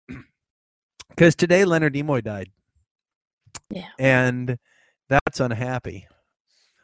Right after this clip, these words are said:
Speaker 1: Um, we, uh, we talked about whether or not to do it earlier today. Uh, uh, we were having a conversation earlier today about whether or not we're gonna do a Trek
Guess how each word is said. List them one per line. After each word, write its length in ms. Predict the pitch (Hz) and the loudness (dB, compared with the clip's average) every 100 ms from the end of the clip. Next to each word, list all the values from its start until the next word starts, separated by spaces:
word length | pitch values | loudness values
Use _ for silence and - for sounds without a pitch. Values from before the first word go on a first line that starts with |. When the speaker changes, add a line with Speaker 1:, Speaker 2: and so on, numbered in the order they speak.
| _ _ _ - | _ _ _ -4
Speaker 1:
Um, 640 | 131 127 120 120 120 117 117 _ _ _ _ _ - | 2 4 2 0 -6 -12 -18 _ _ _ _ _ 0
we, 320 | 143 170 156 | 2 4 6
uh, 520 | 143 135 127 127 127 - _ _ _ _ _ _ - | 6 6 4 2 -2 -8 _ _ _ _ _ _ -8
we 120 | 160 | -6
talked 280 | 170 170 170 | 0 0 0
about 180 | 156 139 | -2 -2
whether 160 | 143 139 | -2 -4
or 40 | |
not 200 | 135 131 | -6 -10
to 80 | 135 | -12
do 260 | 120 127 123 | -14 -10 -8
it 160 | 123 _ - | -10 _ -6
earlier 340 | 127 127 127 | -2 0 -2
today. 600 | - 120 117 110 110 113 127 | -2 -2 2 2 0 -2 -4
Uh, 400 | 113 110 113 117 - _ _ _ _ - | 0 2 0 -2 -10 _ _ _ _ -2
uh, 380 | 120 113 110 107 107 - _ | 2 4 4 0 -4 -12 _
we 140 | 143 143 | 4 6
were 140 | 143 139 | 6 4
having 280 | 139 165 165 | 0 2 0
a 40 | |
conversation 540 | 147 139 131 139 127 135 | -2 -4 -2 -6 -6 -8
earlier 300 | 139 131 120 | -4 -4 -4
today 220 | 123 120 | -2 -4
about 160 | 117 113 | -4 -6
whether 140 | 117 | -6
or 20 | |
not 120 | 120 | -8
we're 60 | 110 | -6
gonna 180 | 117 113 | -6 -2
do 160 | 131 | 0
a 60 | 127 | 0
Trek 200 | - | -2